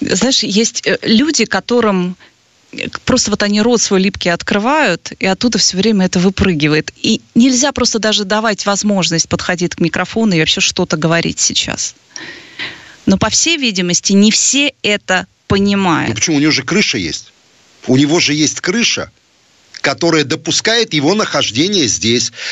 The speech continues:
Speaker 2: которая допускает письма Висагинос в город, в, в страну. Стр-,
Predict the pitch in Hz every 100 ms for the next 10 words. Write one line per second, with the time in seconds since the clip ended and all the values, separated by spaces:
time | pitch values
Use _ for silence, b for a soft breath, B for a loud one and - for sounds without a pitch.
0 | B 139 135 202 208 170 160 170 - 202
1 | 202 - 214 214 - 156 107 B B B
2 | B _ 107 190 - 202 139 139 120 113
3 | - - _ _ _ _ _ 104 107 240
4 | 240 123 117 - 110 120 127 - - 180
5 | 185 208 147 82 - _ - - -